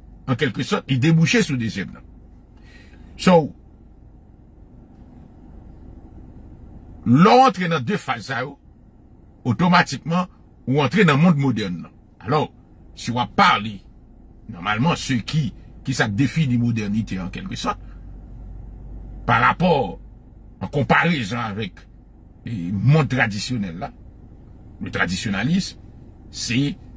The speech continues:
ou pas qu'à mettre de côté deux éléments, ça. C'est-à-dire la science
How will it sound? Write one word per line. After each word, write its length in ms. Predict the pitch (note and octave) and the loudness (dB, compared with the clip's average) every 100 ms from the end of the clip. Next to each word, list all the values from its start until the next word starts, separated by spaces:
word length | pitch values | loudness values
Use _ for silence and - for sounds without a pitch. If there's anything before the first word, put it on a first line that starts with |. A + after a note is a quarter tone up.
| - - - | -20 -20 -8
ou 80 | A2 | 0
pas 160 | D3+ - | 2 4
qu'à 200 | D#3 D3+ | 2 2
mettre 440 | D3+ G#2+ G3+ C#3+ | 0 -2 -2 -2
de 100 | C#3 | -4
côté 360 | - B2 D#3+ A2+ | -4 -6 -6 -4
deux 260 | C#3 B2 | -2 -2
éléments, 300 | D3+ C#3+ A#2 | -2 -2 -2
ça. 180 | F#2 E2+ - - - - - - - - - | -4 -8 -12 -20 -20 -20 -20 -20 -20 -20 -14
C'est-à-dire 500 | E2+ E2+ B2 D#3 C3+ - - - | -10 -2 -2 -2 -6 -14 -20 -6
la 120 | F#2 - | -2 0
science 600 | - D3 G3 - - | 2 2 0 -2 -10